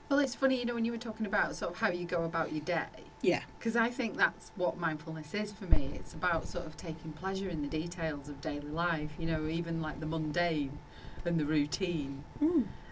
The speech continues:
Speaker 1: Um, so, okay, so this is gonna sound a bit weird, but I do mindful washing up.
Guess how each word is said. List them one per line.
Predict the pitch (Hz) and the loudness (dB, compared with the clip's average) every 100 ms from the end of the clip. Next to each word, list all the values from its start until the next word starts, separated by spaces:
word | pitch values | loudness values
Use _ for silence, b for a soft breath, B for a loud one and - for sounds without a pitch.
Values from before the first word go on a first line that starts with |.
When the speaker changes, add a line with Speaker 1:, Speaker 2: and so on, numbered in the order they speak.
| - | -4
Speaker 1:
Um, | 302 147 143 139 139 - | -2 0 0 -2 -4 -2
so, | - 196 175 - - - - - - - 160 | 2 6 6 4 -6 -16 -18 -16 -8 -4 -2
okay, | 175 190 156 151 | -2 -2 -2 -2
so | - 156 139 - | -2 -2 -2 -6
this | 175 185 | -6 -4
is | 190 | -2
gonna | 180 | -4
sound | 175 170 170 | -2 -2 -2
a | 170 | 0
bit | 160 160 | 0 0
weird, | 175 165 147 143 147 b b b - | -2 -2 -2 -6 -10 b b b -8
but | 160 | -2
I | 160 170 | 0 0
do | 170 165 | -2 -2
mindful | 165 156 156 - 151 | -2 -2 -4 -4 -4
washing | 156 - 156 | -4 -6 -4
up. | 151 | -2